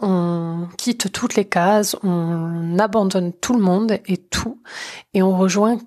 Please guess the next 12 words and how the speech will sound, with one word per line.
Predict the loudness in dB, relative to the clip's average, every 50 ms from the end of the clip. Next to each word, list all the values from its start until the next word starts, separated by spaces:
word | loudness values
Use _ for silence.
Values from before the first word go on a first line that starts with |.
| -2
que | 0 0 0 0 -2 -6 -6
les | -2 2 2 4 4 4
gens | 2 2 0 0 -2
qui | -4 -4 -4 -2
sont | 0 0 0 0
dans | 2 2 2 2
notre | 2 2 0 -2 -2
famille | -2 -2 0 0 -2 -2
d'âme. | -2 -4 -6 -6 -10 _ _ _ _ -20 -20 -20 -20 -20 -20 -20 -20 -20 -20 -20 -20 -20 -20 -20 -20 -20 -20 -20 _ _ _ _
C'est | -6 -6 -4 0 2 2 2 2 0 -2 -4 -6 -6 -8 -10 -12 -14 _ _ _ _ -2
hyper | 0 0 0 0 0 0 2 2 2 0 0 0
impressionnant. | 0 0 0 0 0 0 0 0 -2 -2 -4